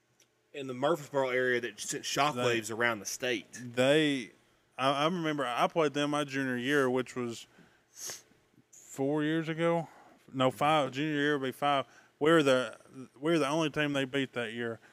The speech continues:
Speaker 2: They haven't won a game before that in, like,
Speaker 1: And that
Speaker 2: two
Speaker 1: was
Speaker 2: years.
Speaker 1: the, and that was the year they had the, uh, the number one prospect.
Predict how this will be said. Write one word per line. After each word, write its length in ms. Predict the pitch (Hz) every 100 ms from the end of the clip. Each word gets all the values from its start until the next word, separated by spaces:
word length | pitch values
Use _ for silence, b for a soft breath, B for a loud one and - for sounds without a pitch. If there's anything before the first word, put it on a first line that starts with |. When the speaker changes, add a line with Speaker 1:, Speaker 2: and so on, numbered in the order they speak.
| b
Speaker 2:
They 100 | -
haven't 200 | 143 139
won 180 | 139 147
a 80 | 135
game 320 | 135 139 139
before 340 | 123 - 147 135
that 300 | 127 123 117
in, 80 |
like, 140 | 120 123
Speaker 1:
And 100 | 143
that 100 | 185
Speaker 2:
two 80 | -
Speaker 1:
was 100 | 131
Speaker 2:
years. 100 | 135
Speaker 1:
the, 160 | 147 143
and 140 | 131
that 120 | 170
was 140 | 175 127
the 80 | 127
year 160 | 139
they 160 | 127 123
had 320 | 127 127 113
the, 260 | 120 113 110
uh, 180 | 107 101
the 160 | 110
number 220 | 117 127 123
one 200 | 120 104
prospect. 640 | 120 143 - 90 64